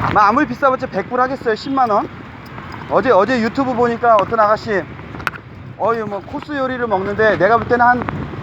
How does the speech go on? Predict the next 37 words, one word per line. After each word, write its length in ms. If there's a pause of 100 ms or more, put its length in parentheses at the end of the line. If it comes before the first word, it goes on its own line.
(140)
삼십, 540
삼십 400
불에서 260
오십 320
불이면 200
먹을 200
거야. 420 (1200)
그냥 240
평생 340
한번 180
저런 200
데서 120
먹어보는 420
거지 200
한번. 340
또 160
꼭대기에서 760 (380)
전망 380
좋은 260
데서. 380 (500)
저 100
꼭대기 380
올라가면 280
장난 340
아니던데? 460
롯데, 360
롯데보다는 580
낮을라나 540
저희가? 380 (3000)
저기까지 340
한번 200
가는 200
게 80
목표입니다. 460
가서 240
점심을 460
저기서 420